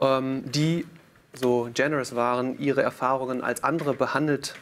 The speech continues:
zu werden, mit mir teilten. Und ich habe mich, ähm,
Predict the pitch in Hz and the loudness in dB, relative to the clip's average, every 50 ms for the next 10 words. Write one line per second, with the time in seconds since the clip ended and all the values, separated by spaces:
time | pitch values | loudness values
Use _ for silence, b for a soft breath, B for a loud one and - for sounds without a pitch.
0 | - - - - - 131 123 127 127 131 127 123 123 123 120 113 - - - 113 | -20 -20 -18 -8 -2 0 2 2 2 2 0 -4 -4 -4 -4 -4 -4 -4 -2 0
1 | 123 143 143 - 196 202 202 B B B B B B B B B B B B - | 0 -2 -2 -4 -6 -6 -6 B B B B B B B B B B B B -4
2 | - 131 131 127 - - 139 - - 143 139 147 151 143 143 147 139 - - - | -2 0 0 0 -2 -4 -4 -2 -2 0 0 0 0 0 0 -2 -2 -4 -8 -12
3 | - - - - 135 131 127 127 123 123 120 | -14 -14 -6 -2 0 0 0 0 -2 -4 -6